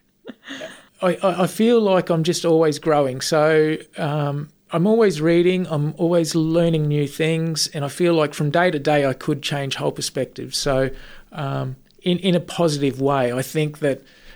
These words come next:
Speaker 2: when I was always macabre and down and, and negative, then, uh, it, you sort of project or propel that way.
Speaker 1: Yeah.
Speaker 2: Whereas now I see things positively and, and I'm, it, whatever is happening, I'm he-, I'm heading that way.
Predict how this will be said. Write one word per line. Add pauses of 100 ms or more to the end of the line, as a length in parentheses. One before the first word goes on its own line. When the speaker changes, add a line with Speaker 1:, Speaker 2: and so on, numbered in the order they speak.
(100)
Speaker 2:
when
I
was
always
macabre
and
down
and,
and
negative,
then, (100)
uh, (480)
it,
you
sort
of
project
or
propel
that
way. (160)
Speaker 1:
Yeah.
Speaker 2:
Whereas
now
I
see
things
positively
and,
and (280)
I'm, (160)
it,
whatever
is
happening,
I'm
he-,
I'm
heading
that
way.